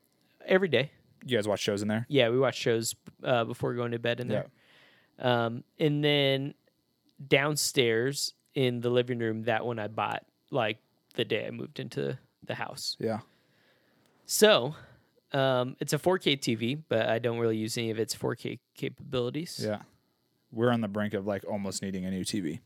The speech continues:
Speaker 2: at our house. We've had it for,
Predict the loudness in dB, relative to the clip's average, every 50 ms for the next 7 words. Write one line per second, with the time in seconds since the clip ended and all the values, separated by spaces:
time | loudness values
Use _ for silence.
0 | -8 -6 -4 -2 -2 -2 -4 -6 -8 -8 -10 -14 -16 _ _ _ _ _ _ _
1 | _ _ _ _ _ _ _ _ _ _ _ -4 -2 0 2 2 2 0 0 -2
2 | -4 -4 -4 -2 -2 -2 -4 -4 -6